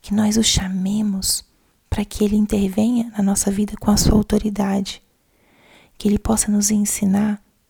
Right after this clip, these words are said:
que a gente possa aprender com ele através do Evangelho. Que ele possa nos libertar, colocar ordem na nossa vida. E pra nós ajuda muito que nós repitamos no nosso dia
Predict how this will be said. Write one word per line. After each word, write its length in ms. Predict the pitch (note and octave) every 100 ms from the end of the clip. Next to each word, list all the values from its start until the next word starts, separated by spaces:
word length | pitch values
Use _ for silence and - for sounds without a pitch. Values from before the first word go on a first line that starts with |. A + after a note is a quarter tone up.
| -
que 120 | -
a 20 |
gente 180 | G3+ -
possa 300 | - G#3 G#3+
aprender 420 | - G3+ G3 A3+
com 160 | - A3
ele 140 | G#3
através 400 | G3+ - F#3+ G3
do 100 | G3+
Evangelho. 600 | G3+ G3 F#3+ G3 G3 F#3+ _ _ _ _ - - - -
Que 140 | - G#3+
ele 100 | G#3+
possa 340 | - G#3+ -
nos 180 | G#3+ G#3+
libertar, 760 | A3+ G3+ G3 - - G3+ G#3 _ _ _ _
colocar 580 | - G#3+ G#3 G#3 F#3+ G3
ordem 380 | G#3 G3+ G3+ G3
na 120 | F#3+
nossa 300 | F#3+ - G3+
vida. 340 | G3 F#3+ F#3+ - _ _ _ _ _ - - - - -
E 80 |
pra 180 | - G#3
nós 340 | G#3+ A#3 C4 A#3
ajuda 340 | G#3 A#3+ A#3
muito 400 | G#3+ A#3+ B3 A3
que 120 | -
nós 320 | G#3 G#3+ A3 - - - -
repitamos 1040 | - B3 - A#3+ - A3+ D4+ A#3 G3 - - _ _ -
no 140 | G3+
nosso 380 | G3+ G3 - G3+
dia 640 | F3 F3+ G3 G3 F#3 F#3